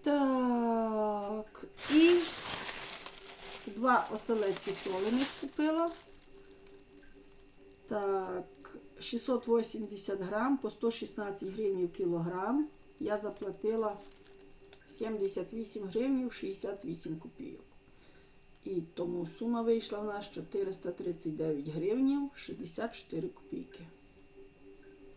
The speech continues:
Ось так. Оце все, що я купила. Багато не купила ніц,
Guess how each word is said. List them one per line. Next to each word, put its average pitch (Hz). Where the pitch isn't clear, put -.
Ось 226
так. -
Оце 233
все, 262
що -
я 175
купила. -
Багато 214
не 170
купила 175
ніц, 262